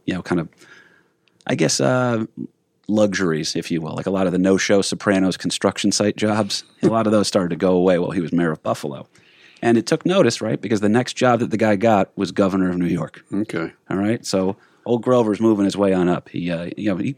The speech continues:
Speaker 1: actually, he had a little law practice for a while. He never made a whole lot of money.
Speaker 2: From sheriff to mayor to governor.
Speaker 1: Yeah, sheriff to mayor to
Speaker 2: That's, uh,
Speaker 1: governor.
Speaker 2: that's a, a rocket rise.
Speaker 1: It is, uh, it is lightning fast, too. You know, I don't,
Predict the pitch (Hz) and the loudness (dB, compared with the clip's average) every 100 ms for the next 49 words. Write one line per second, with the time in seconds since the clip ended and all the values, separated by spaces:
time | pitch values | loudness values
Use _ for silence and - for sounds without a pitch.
0 | - 127 - 104 76 107 101 90 104 101 | -4 -4 0 0 0 -2 -2 0 2 2
1 | 92 92 - 95 87 - 87 87 85 87 | 2 0 0 -2 -4 -8 -6 -6 -6 -6
2 | 90 98 98 82 90 87 82 82 - - | -4 0 0 -2 -4 -4 -6 -6 -8 -12
3 | - 85 - 110 101 98 - 95 95 95 | -8 -6 -4 -2 -2 -4 -4 -2 0 0
4 | 90 87 95 90 76 - _ _ - - | -2 -2 -2 -2 -8 -14 _ _ -2 -2
5 | - 107 120 - 117 110 101 98 95 82 | 0 2 2 2 2 4 2 0 0 0
6 | 78 - - 160 - 95 92 - 95 90 | -4 -8 -12 -10 -6 -6 -6 -8 -8 -6
7 | 82 85 - - 85 82 107 - - _ | -6 -8 -10 -6 -4 -4 -6 -8 -12 _
8 | _ _ 107 98 92 92 90 87 82 85 | _ _ 2 2 2 0 -2 -4 -4 0
9 | 110 - 80 - 76 76 - - 90 - | 2 2 -4 -6 -8 -8 -6 -4 -4 -4
10 | 87 - 190 - - | -8 -8 -4 -4 -4